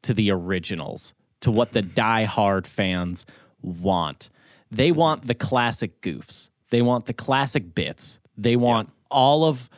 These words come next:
Speaker 1: the fun stuff that they know and love from this podcast.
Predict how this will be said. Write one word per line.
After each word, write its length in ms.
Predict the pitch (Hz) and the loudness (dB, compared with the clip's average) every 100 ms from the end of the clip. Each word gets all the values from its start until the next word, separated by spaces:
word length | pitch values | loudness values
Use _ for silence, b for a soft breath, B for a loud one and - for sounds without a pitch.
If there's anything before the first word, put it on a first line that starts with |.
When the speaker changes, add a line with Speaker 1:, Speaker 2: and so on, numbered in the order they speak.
| b | b
Speaker 1:
the 160 | - 107 | -2 -2
fun 400 | - - 143 147 | 0 2 4 2
stuff 460 | - - 123 117 | -2 0 2 2
that 180 | - 92 | 0 0
they 180 | 101 104 | 0 0
know 380 | 101 101 98 98 - | 2 2 2 -2 -2
and 240 | 90 85 | -4 -2
love 300 | 85 82 80 | -2 -2 -2
from 240 | - 78 | -6 -10
this 160 | 67 73 | -10 -10
podcast. 640 | - 80 78 82 78 - | -6 -6 -6 -8 -8 -10